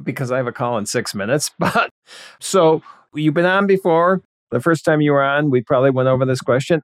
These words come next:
I don't remember your answer, so I'm gonna ask it again. Re-, uh, we've been talking work, we've been talking B Corp, which is very exciting. We've been talking about all this stuff and what you do in your accounting firm. But when you're not doing accounting type stuff,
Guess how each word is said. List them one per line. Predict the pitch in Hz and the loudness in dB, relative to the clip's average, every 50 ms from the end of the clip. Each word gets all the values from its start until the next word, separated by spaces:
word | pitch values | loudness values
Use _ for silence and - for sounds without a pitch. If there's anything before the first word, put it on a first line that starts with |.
| - | -2
I | 113 127 | -2 -2
don't | 131 - 135 135 - | 0 0 -2 0 0
remember | 143 135 127 123 127 131 139 135 | 0 0 0 0 -2 -2 -2 -2
your | 123 120 117 120 | 0 0 0 0
answer, | 120 123 135 135 - - 170 160 | -2 -2 -4 -4 -4 -4 -4 -4
so | 147 - 131 110 | -4 -4 -4 -4
I'm | 104 117 117 | -2 -2 -4
gonna | 117 113 110 | -4 -4 -4
ask | 101 117 123 127 131 - - | -6 -4 -4 -4 -4 -4 -4
it | 135 120 | -4 -4
again. | 127 113 110 123 123 123 139 156 170 - - _ _ _ _ _ _ _ | -4 -6 -4 -2 0 0 0 0 0 -2 -6 _ _ _ _ _ _ _
Re-, | 120 127 143 151 | -6 -4 -4 -2
uh, | 135 131 127 | -2 -2 -2
we've | 135 151 147 | -2 -2 -4
been | 139 123 | -4 -2
talking | - 139 135 160 165 147 | -2 -2 0 0 0 0
work, | 147 151 151 151 131 | 2 0 0 -2 -4
we've | 143 131 | -6 -8
been | 135 127 | -6 -2
talking | 156 170 156 156 135 | -2 0 0 0 0
B | 135 147 139 | -2 -2 -2
Corp, | - - 151 135 131 127 | -2 -2 -2 -2 0 -2
which | 127 113 - | -6 -8 -8
is | - 117 110 | -10 -14 -8
very | - 120 131 139 | -4 -4 -2 -2
exciting. | 139 - - 120 113 117 123 117 | -4 -4 -4 -2 -2 0 -2 -2
We've | 117 113 113 | -4 -8 -10
been | 110 - | -10 -6
talking | 139 127 135 135 143 127 | -2 -2 -2 -2 -4 -6
about | 127 123 123 120 127 110 - - 123 | -6 -6 -6 -6 -8 -10 -10 -8 -4
all | 123 147 156 143 | 0 0 0 2
this | 135 139 131 | 0 -2 0
stuff | - 127 120 127 123 127 | 0 0 0 0 0 -2
and | 113 | -2
what | 127 139 131 | -2 -2 -2
you | 127 123 | -4 -4
do | 123 131 127 127 131 | -2 0 0 2 2
in | 127 120 | 0 0
your | 120 113 113 | -2 -6 -8
accounting | - - 131 131 131 120 | -6 -4 -4 -2 -4 -4
firm. | - 123 113 117 117 | -4 -4 -4 -2 -2
But | 131 127 | -2 -2
when | 127 131 131 | 0 -2 -2
you're | 127 131 | -2 -2
not | 131 139 151 147 - - | -2 -2 -4 -4 -4 -4
doing | 151 139 135 135 | -2 -2 0 -2
accounting | 131 - - 139 135 139 127 120 120 | -2 -4 -2 -2 -2 0 -2 -2 -2
type | - 139 117 117 107 | -2 -2 -2 -2 -4
stuff, | - - - 113 120 131 127 - | -6 -6 -4 -2 -2 -2 -4 -8